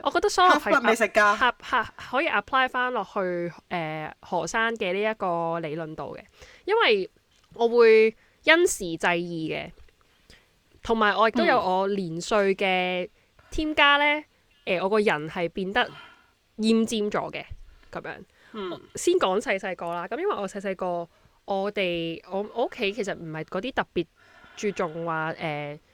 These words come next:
Speaker 1: 總之食得飽就得啦，噉樣嗰啲，即係其實基本上
Speaker 2: 係，係。
Speaker 1: 唔會有好多話營養均衡啊，或者唔係真係煮啲咩好勁嘅大菜啊、勁嘅餸啊噉樣，即係真係好普通嗰啲家常菜噉樣啦，即係可能係，誒，番茄炒蛋，跟住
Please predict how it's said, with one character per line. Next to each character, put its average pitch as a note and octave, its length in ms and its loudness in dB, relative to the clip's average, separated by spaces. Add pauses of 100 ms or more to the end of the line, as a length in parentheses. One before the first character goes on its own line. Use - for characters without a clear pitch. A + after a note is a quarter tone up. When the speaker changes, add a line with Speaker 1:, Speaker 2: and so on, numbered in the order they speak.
(140)
Speaker 1:
總 D4 120 0
之 A#4+ 60 8
食 G4 100 -2
得 D4+ 120 4
飽 - 240 2
就 D#3+ 380 0 (180)
得 A3+ 100 4
啦， G#3 180 4
噉 D#3 120 -6
樣 C#3 100 -12
嗰 - 100 -12
啲， - 140 -12
即 D#4 100 -6
係 - 40 -12
其 F#3 100 -4
實 E3+ 80 -8
基 B3+ 120 -6
本 B3 100 0
上 G3+ 100 4 (120)
Speaker 2:
係， - 20 -6 (220)
係。 - 140 -12
Speaker 1:
唔 F#3 100 -6
會 F#3+ 100 0
有 F#3+ 80 0
好 G3 120 -2
多 C4 140 -2
話 A3 120 2
營 E3+ 100 -4
養 D#3+ 200 -8
均 A#3 160 -2
衡 F#3 140 -6
啊， D#3 100 -4
或 D3+ 80 -4
者 G#3 120 -4
唔 A#3 100 -6
係 D#3 80 -6
真 A#3 120 -4
係 A3 40 -2
煮 F3+ 120 -6
啲 G#3 160 -6
咩 A3+ 120 -2
好 F3 140 -4
勁 F#3+ 180 -2
嘅 E3 120 -6
大 D3+ 260 -8
菜 - 260 -8 (220)
啊、 D3+ 180 -8
勁 F3 100 -4 (140)
嘅 D#3+ 120 -8
餸 D#3 320 -10
啊 D3 140 -16
噉 D3 40 -12 (100)
樣， - 120 -16
即 E4 100 -6
係 - 20 -6
真 D4+ 160 2
係 G3 80 -2 (240)
好 A#3 100 -2
普 F#3 240 -4
通 B3 140 -8
嗰 A#3+ 80 -4
啲 A#3+ 120 -6
家 A#3 300 -4
常 C3 300 -6 (300)
菜 - 180 0
噉 D#3 220 -2
樣 E3 180 -8
啦， F3 160 -8
即 A3 80 -2
係 F#3+ 100 -2 (320)
可 A#3 140 -2
能 D#3 120 -10
係， D#3 240 -6
誒， E3+ 120 -6
番 B3+ 160 -2
茄 A#3 100 0
炒 G#3 220 0
蛋， G3 640 0
跟 A#3 120 -6
住 A3 60 -2